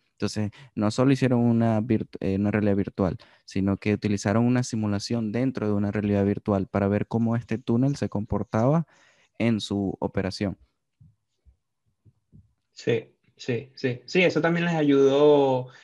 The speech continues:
Speaker 2: eh, en lo que dice, en la operación de, del metro, y también creo que también us-, hicieron análisis en casos de emergencia, en caso de que creo que el metro tuviera falla, también puedes, eh,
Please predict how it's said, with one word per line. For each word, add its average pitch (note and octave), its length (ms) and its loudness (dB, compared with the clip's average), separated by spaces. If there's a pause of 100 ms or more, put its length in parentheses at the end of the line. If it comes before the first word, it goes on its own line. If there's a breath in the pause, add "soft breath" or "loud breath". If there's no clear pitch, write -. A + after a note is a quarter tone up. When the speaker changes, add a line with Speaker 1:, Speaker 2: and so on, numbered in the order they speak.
(200 loud breath)
Speaker 2:
eh, A#2 300 4
en A2+ 100 2
lo A#2 100 2
que A#2+ 100 4
dice, C3+ 240 4
en A2+ 80 0
la A#2 40 0
operación B2+ 580 0
de, C3 380 2
del A#2 240 0
metro, C3+ 500 0
y B2+ 120 0
también A#2+ 340 0
creo C#3 140 2
que D#3 80 2
también C3 300 0
us-, C#3 200 -6
hicieron C3 320 -2
análisis C#3 640 -4 (120)
en A#2 260 -6
casos B2+ 280 -2
de D3+ 60 2
emergencia, B2+ 600 -2
en B2 60 -2
caso - 260 -4
de C#3 60 -2
que C3 100 -2
creo B2 200 2
que C#3 60 0
el B2+ 80 0
metro A#2+ 240 -4
tuviera A#2+ 340 0
falla, B2 420 0 (460 soft breath)
también A#2 400 -2
puedes, B2+ 540 2
eh, - 160 -18